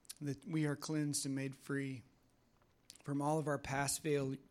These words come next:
failures, all of our pride. God, everyone in this room means so much to you.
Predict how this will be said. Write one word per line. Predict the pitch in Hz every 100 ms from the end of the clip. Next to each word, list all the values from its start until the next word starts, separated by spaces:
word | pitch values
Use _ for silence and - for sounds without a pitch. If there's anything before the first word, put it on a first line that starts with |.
| -
failures, | 139 147 139 135 131 - - - - - -
all | 180
of | 170
our | 147
pride. | 139 156 135 135 143 131 - - _ _ _ _ _ _ _ _ _ _ _ _ - _ - -
God, | 143 151
everyone | 160 180 180
in | 170
this | 160 143
room | 139 160 165 165 -
means | 151 156 151 147 -
so | - - - 165
much | 165 160 151 - - - - - -
to | 143
you. | 135 147 156 175